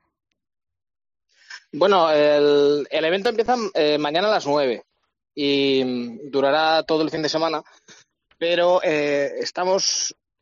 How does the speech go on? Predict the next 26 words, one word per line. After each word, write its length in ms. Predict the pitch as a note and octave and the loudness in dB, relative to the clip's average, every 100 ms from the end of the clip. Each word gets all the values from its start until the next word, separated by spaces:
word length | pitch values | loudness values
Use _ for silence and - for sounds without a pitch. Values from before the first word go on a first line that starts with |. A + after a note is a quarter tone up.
| _ _ _ _ | _ _ _ _
observando 640 | D#3 C3+ D3 E3+ F3+ F#3 | -6 -2 -2 0 0 -2
que 180 | - D#3+ | -2 -2
hay 320 | D#3 E3+ E3+ - | 0 0 -2 -4
mucho 420 | D#3 D#3+ D#3+ E3+ | -6 -6 -2 0
más 160 | F3+ | 0
seguimiento, 760 | E3 D#3+ D#3 E3+ E3+ D#3+ F#3 - C#3+ | -2 -2 -2 -2 0 0 0 0 -4
eh, 400 | C#3 C3+ B2+ A#2+ | -2 -2 -2 -6
fuera 440 | - D3 F3 E3+ E3+ | -8 -2 0 0 -2
de 200 | D3+ C3 | -4 -4
nuestras 320 | C3 C3+ C3+ | -4 -6 -6
fronteras 500 | C3+ C3 C#3 D3 D3+ | -6 -4 -2 -2 -2
que 140 | - | -4
aquí 240 | C3+ - C3+ | -4 -4 -6
en, 360 | B2+ A#2 A2+ - | -6 -8 -12 -16
en 160 | B2+ | -14
Escocia. 420 | B2 - F#3+ C3+ G#2 _ _ _ _ - | -10 -4 -2 -4 -8 _ _ _ _ -12
Aquí 220 | B2+ D3+ | -6 -2
es, 240 | E3+ D#3 D3 | 0 0 0
eh, 320 | C#3+ C3+ C3+ | 2 2 0
casi 220 | D#3 D3 | -2 -4
un 80 | D#3 | -4
día 140 | D#3 | -2
más 120 | D#3 D3 | -2 -2
en 60 | |
la 60 | D3+ | -2
oficina 400 | D3 D3 D3+ D3+ | -2 -4 -4 -4